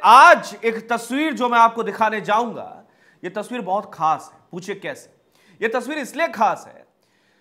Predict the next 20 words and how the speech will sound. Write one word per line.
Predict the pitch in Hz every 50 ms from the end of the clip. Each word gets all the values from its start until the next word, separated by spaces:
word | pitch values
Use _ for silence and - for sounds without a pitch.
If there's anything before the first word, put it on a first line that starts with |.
| _ _ _ _
क्योंकि | - 240 262 254 320
दरअसल | 240 254 254 262 254 254 302 302 311
पुलिस | 302 - - 269 262 285 294 294
महकमा | 269 233 233 233 214 233 226 220 226 220 262 277 294
ही, | 269 233 190 185 180 226
पुलिस | 247 - - 254 269 294 285 285 -
महकमा | 214 208 202 202 196 202 202 226 220 196
ही | 170 160 180 220 277
पुलिस | 262 - - 233 233 240 240 240 -
महकमे | 185 190 185 190 190 190 196 196 196 196 190
के | 190 220 254 269
सामने | 262 262 - 277 269 269 262 220 185 147
आ | 117 104
गया। | 98 _ 107 95 82 _ _ _ _ _ _ _ _ _ _ _ _ _ _ _ _ _ _ - -
अभी | 123 139 226
तक | - 226 220
क्या | 247 277 285
देखते | 254 233 - - 170
थे | 139 107
आप? | 98 - -